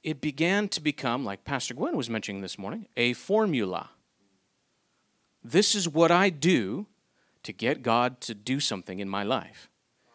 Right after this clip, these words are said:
I go to the Word, I find, there's my need, I find the promise that addresses my need, and then I do this, A, B, C, and D. I had a lot of faith in the principles.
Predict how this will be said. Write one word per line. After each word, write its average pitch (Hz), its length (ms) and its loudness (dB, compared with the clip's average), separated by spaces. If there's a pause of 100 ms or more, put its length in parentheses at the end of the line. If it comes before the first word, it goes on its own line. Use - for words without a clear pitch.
(360)
I - 80 -18
go 95 140 -6
to 107 60 -6
the 156 80 2
Word, 143 320 -2 (480)
I - 40 -18
find, 113 460 -6 (380)
there's 104 180 -10
my 143 160 4
need, 160 380 2 (120)
I - 80 -18
find 127 360 2
the 117 40 0
promise 156 540 4
that 123 160 -2
addresses 156 460 4
my 151 180 4
need, 135 380 2 (420)
and 113 140 -4
then 131 100 2
I 135 140 4
do 135 160 2
this, - 500 0 (420)
A, 107 180 -4
B, 104 200 -6
C, 95 280 -4
and 90 140 -10
D. 85 300 -12 (1900)
I - 40 -4
had 151 120 2
a 143 40 2
lot 165 260 10
of 190 60 2
faith 151 400 2
in 135 40 -2
the 135 60 -2
principles. - 720 -6